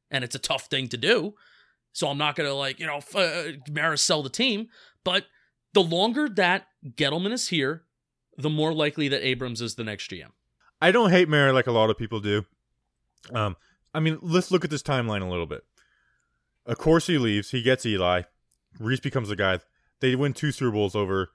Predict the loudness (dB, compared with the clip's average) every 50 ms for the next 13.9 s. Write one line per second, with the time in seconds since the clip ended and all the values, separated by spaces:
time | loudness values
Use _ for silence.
0 | _ _ _ _ _ _ _ _ _ _ -4 0 0 0 0 -2 -10 -18 -18 _
1 | _ _ _ _ _ _ _ _ _ _ -8 -6 -4 -4 -4 -2 -2 -2 -2 -2
2 | -4 -6 -6 -6 -10 -14 -20 _ _ _ _ _ _ _ _ _ _ _ _ _
3 | _ _ _ _ _ _ _ _ -20 -16 -6 -4 -4 -2 0 0 0 0 2 0
4 | -2 -4 -6 -4 -4 -4 -4 -2 -2 -2 -2 -2 -4 -8 -8 -8 _ _ _ _
5 | _ _ _ _ _ _ _ _ 2 2 4 4 2 2 2 2 2 0 -2 0
6 | 2 4 4 4 4 2 -2 -4 -4 _ _ 0 0 0 -2 _ _ _ _ _
7 | _ _ _ _ _ _ _ _ _ 0 4 4 4 4 6 2 2 2 2 -2
8 | 0 0 2 4 4 4 2 0 -2 -6 -6 -4 -4 -2 0 -2 -2 -2 -6 -4
9 | 0 0 0 0 0 0 0 0 2 2 0 -2 -4 -6 -16 -20 -20 _ _ -8
10 | -6 -4 0 2 2 2 2 0 -4 -4 -6 -4 -4 -4 -4 -6 -10 -10 -10 -10
11 | -12 -8 -8 -8 -4 -2 -2 -2 0 -2 -6 -4 -2 0 0 0 -2 -4 -6 -6
12 | -2 -2 -2 -2 -2 -4 -6 -6 -4 -4 -6 -6 -4 -2 -2 0 0 -2 -2 -4
13 | -10 -10 -6 -4 -4 -2 -2 -4 -4 -6 -6 -4 -2 0 0 0 0 -2